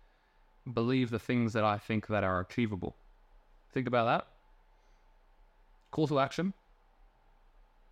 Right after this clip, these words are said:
You have to act. Because when you don't act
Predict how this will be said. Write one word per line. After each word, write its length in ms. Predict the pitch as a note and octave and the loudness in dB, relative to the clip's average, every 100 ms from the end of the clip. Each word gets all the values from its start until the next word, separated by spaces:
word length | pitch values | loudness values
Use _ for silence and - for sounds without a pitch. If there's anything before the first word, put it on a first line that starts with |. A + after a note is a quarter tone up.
| - _ - - _ - _ _ - _ _ - | -20 _ -20 -20 _ -20 _ _ -20 _ _ -4
You 80 | |
have 220 | A#2+ D3+ - | 0 0 -2
to 80 | - | -6
act. 380 | C3+ - - - _ _ _ _ _ _ _ _ _ - | -4 -6 -12 -20 _ _ _ _ _ _ _ _ _ -10
Because 400 | A#2+ C#3 B2 - - | -2 0 0 -4 -6
when 140 | A#2+ | -2
you 80 | A#2 | 2
don't 140 | D#3+ - - | 2 0 -6
act 320 | C3+ - | -6 -6